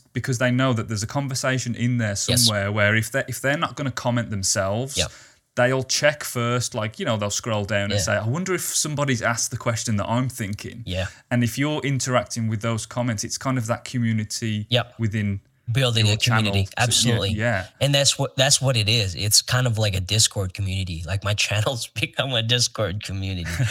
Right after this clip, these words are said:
Speaker 1: <laughs>
Speaker 2: And, and what's crazy though, and again, I'm kind of glad because when I started two years ago, finding an Unreal Engine for filmmaking was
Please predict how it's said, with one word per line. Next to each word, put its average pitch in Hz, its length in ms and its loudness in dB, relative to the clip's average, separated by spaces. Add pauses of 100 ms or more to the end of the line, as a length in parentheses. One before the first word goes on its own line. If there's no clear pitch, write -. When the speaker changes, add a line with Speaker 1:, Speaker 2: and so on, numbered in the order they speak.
Speaker 1:
<laughs> - 280 -4
Speaker 2:
And, 110 380 2
and 151 140 2
what's 185 160 2
crazy 220 420 2
though, 107 360 0
and 131 120 0
again, 135 320 2
I'm 110 140 0
kind 127 240 2
of 92 100 -2
glad 104 400 0
because 104 260 2
when 117 140 4
I 143 140 2
started 123 560 2
two - 100 -2
years 104 380 0
ago, 87 320 -6 (1500)
finding 226 600 0
an 151 160 2
Unreal 165 380 0
Engine 147 400 0
for - 140 -4
filmmaking 117 1000 -2 (680)
was 104 400 0